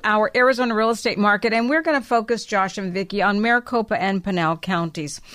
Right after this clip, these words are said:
And, you know, Vicki, one of the things that we do, and, and we meet with a lot of our listeners, we're in your homes, and it is our pleasure and honor to be there. You know, but people are asking us about the real estate market. But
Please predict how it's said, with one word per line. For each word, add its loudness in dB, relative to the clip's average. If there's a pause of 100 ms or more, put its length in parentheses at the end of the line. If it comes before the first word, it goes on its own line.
(360)
And, 2
you 2
know, 4
Vicki, 0
one 4
of 4
the 4
things 2
that 0
we 2
do, 2
and, 2
and 0
we 4
meet 2
with -8
a -6
lot -4
of -8
our -6
listeners, -12
we're 0
in 6
your 6
homes, 2
and -2
it 0
is 0
our 0
pleasure -2
and -6
honor -2
to -8
be -4
there. -2 (840)
You 0
know, 4
but 0
people 2
are 2
asking 0
us -2
about 0
the -6
real -2
estate -4
market. -2
But 0